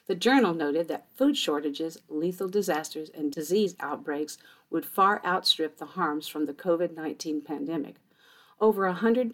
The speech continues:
physicians and other health experts contributed to the annual report entitled "Countdown on Health and Climate Change," and they said that vigorous efforts to cut greenhouse gas emissions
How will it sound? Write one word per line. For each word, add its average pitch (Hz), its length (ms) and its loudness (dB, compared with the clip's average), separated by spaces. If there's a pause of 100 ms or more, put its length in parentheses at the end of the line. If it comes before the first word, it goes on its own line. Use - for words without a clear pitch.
physicians 185 600 2
and 156 180 -6
other 190 200 -2
health 202 320 0
experts 160 500 -6
contributed 160 640 -2 (340)
to 175 160 -2
the 165 160 -4
annual 175 280 0
report 175 480 -2 (220)
entitled 165 500 -4
"Countdown 175 580 2
on 160 140 -8
Health 180 320 -2
and 143 120 -14
Climate 160 340 -6
Change," - 440 -6 (320)
and 147 140 -2
they 190 160 8
said 170 300 0
that - 200 -10
vigorous 214 440 2
efforts 175 380 -4
to - 140 -10
cut 160 240 -6
greenhouse 180 480 -4
gas 180 300 0
emissions 151 580 -4